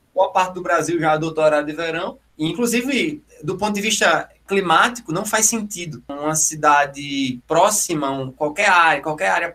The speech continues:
próxima da linha do Equador, ela não tem necessidade de adotar horário de verão, porque a luminosidade ela é constante ao longo do ano. Faz sentido para as partes mais de maior latitude,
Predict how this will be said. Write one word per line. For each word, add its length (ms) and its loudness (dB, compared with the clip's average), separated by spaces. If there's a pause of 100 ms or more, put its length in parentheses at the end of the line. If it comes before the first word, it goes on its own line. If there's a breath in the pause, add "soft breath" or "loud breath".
próxima 600 2
da 120 2
linha 160 -2
do 60 -2
Equador, 640 0 (240 loud breath)
ela 160 -4
não 120 -8
tem 140 -4
necessidade 480 -2
de 60 2
adotar 460 2
horário 260 2
de 40 -6
verão, 280 0
porque 200 -4
a 40 4
luminosidade 500 4
ela 80 2
é 60 -2
constante 520 -4
ao 60 -2
longo 200 -2
do 120 0
ano. 240 -2 (420)
Faz 200 2
sentido 360 0
para 120 2
as 80 -2
partes 320 -8
mais 500 0 (260)
de 80 -6
maior 220 6
latitude, 760 -2